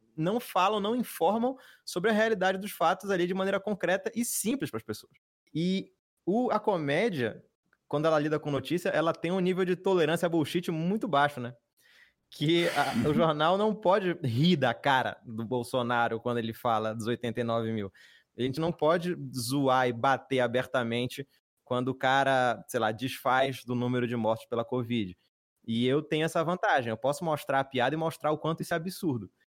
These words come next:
Speaker 1: E eu acho que a comédia, nesse caso, é uma das poucas ferramentas que ainda desnuda o bolsonarismo, porque em todo o resto do mainstream ele sai vitorioso, assim, amplamente.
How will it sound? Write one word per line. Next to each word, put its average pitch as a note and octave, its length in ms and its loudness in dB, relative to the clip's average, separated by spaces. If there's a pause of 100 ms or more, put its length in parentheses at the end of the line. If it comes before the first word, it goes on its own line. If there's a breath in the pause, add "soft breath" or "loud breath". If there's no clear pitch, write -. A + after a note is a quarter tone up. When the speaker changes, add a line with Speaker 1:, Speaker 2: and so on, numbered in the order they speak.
(100)
Speaker 1:
E A2 80 -4
eu A#2+ 80 2
acho C3+ 180 -2
que D3 200 -4
a E3+ 80 0
comédia, D3 400 0
nesse C3 220 -6
caso, D3 440 0
é C3 60 -2
uma D3+ 160 0
das D#3 160 -4
poucas D4+ 340 -4
ferramentas A3 640 -2 (600)
que F#3+ 100 0
ainda G3+ 400 2
desnuda F#3 420 2
o - 20 2
bolsonarismo, F3+ 680 0
porque A#2+ 260 -4
em C3 100 0
todo F#3+ 220 -2
o A3 60 2
resto F3+ 240 0
do F3 60 -2
mainstream D#3 440 -4
ele D#3+ 100 0
sai F3 160 -4
vitorioso, D#3 440 -2
assim, D#3 260 -4
amplamente. C#3+ 580 -4